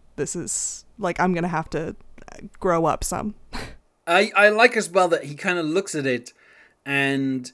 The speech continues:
Speaker 2: it's almost like in his head you can hear him going, "I spent four hundred dollars <laughs> on a thousand of the," like,
Speaker 1: This
Speaker 2: you
Speaker 1: is
Speaker 2: know, like,
Speaker 1: before
Speaker 2: if,
Speaker 1: Vistaprint,
Speaker 2: if, I mean,
Speaker 1: probably, right? <laughs>
Speaker 2: Yeah, no, they, uh, well, and looking at the card stock, it's a nice looking
Speaker 1: Yeah.
Speaker 2: card stock as well, so that's probably gonna have been quite
Speaker 1: It's
Speaker 2: expensive.
Speaker 1: a chunk of change.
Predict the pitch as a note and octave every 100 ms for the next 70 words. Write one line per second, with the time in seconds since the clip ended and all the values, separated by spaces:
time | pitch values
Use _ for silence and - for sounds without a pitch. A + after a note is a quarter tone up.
0 | - C3 C3 - D3+ D#3 C#3+ C#3 C3+ C3
1 | C#3 C3+ B2+ A#2+ C3 A#2 A2 A#2+ B2+ B2
2 | A#2+ A2+ A2+ A2 G2+ - C3+ - B2 G#2
3 | - - B2 C3 - C4+ B3 F4 - -
4 | - G3 C#3+ F3 G#2+ G#2+ G#2+ - - C3
5 | C3 D3 D3+ D3 D3+ D3 B2 A#2+ G#2+ A#2+
6 | - C3+ A#2+ - - - - - - D4
7 | D#4 C4+ C#4 G#3+ D4 A3 A#3+ - F3+ E3
8 | E3 F#3+ F#3+ - F3 F3 F#3+ C4 C4 -
9 | C#4 D4 B3+ - - - - - - -
10 | - - - - - C#3 E3+ F#3+ B2+ E3
11 | D#3 D3+ C#3+ G3+ D#3+ B2 C#3 C3 F3 E3+
12 | B2 - D3 D#3+ - - B2 - C#3+ C3
13 | F3+ C#3 C3 A2+ D4 E3 - G2+ - F#2+
14 | A#2 G2+ G2 C3 - - C3 C3+ A#2+ A2+
15 | A2 G#2+ A#2 F#2+ - B2+ B2+ C3+ F3+ -
16 | A3 A3 G3+ A#3+ B3+ A#3+ -